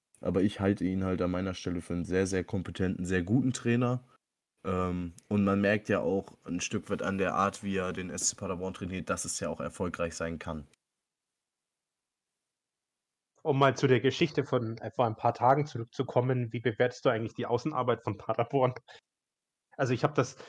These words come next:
Speaker 2: die haben ja, also meiner Meinung nach relativ spät geantwortet und haben dann, glaub ich, eine Notiz
Speaker 1: Mhm.
Speaker 2: rausgehauen, die sie, glaub ich, irgendwie auf, auf, von, auf, auf Apple Notizen oder so erstellt haben. Ich weiß nicht,
Speaker 1: Mhm.
Speaker 2: hat dir das gefallen, wie die, wie der Verein die ganze Causa da gehandhabt hat,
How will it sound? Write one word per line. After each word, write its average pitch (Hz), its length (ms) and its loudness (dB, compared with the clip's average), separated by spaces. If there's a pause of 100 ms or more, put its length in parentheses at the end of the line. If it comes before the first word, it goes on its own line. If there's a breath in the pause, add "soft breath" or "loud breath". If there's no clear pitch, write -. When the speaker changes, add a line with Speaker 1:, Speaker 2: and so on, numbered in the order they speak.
(140 loud breath)
Speaker 2:
die 135 80 6
haben 147 100 8
ja, 139 360 8
also 131 180 2
meiner 135 240 8
Meinung 139 260 6
nach 139 160 6
relativ 156 440 8
spät 156 360 4
geantwortet 156 640 4
und 120 120 -2
haben 139 100 2
dann, 123 200 2
glaub 123 180 6
ich, - 80 -2
eine 123 100 2
Notiz 117 400 -2
Speaker 1:
Mhm. 127 60 4
Speaker 2:
rausgehauen, 120 500 2
die 120 120 -4
sie, 113 120 -2
glaub 117 220 0
ich, - 80 -12
irgendwie 120 280 -2
auf, 110 200 -4
auf, 120 180 -4 (480 soft breath)
von, 110 280 -2
auf, - 200 -14
auf - 200 -6
Apple 135 540 6 (260)
Notizen 160 480 4
oder 139 160 6
so 135 120 2
erstellt 139 320 4
haben. 139 160 2
Ich 127 60 -6
weiß 139 140 4
nicht, 135 140 0
Speaker 1:
Mhm. 107 320 8 (240)
Speaker 2:
hat 160 160 6
dir 165 80 6
das 147 140 6
gefallen, 147 420 6
wie 170 120 4
die, 147 180 2
wie 147 60 -2
der 143 160 8
Verein 135 280 4
die 143 60 -2
ganze 135 460 4
Causa 143 340 4
da 127 80 2
gehandhabt 131 460 2
hat, 139 100 2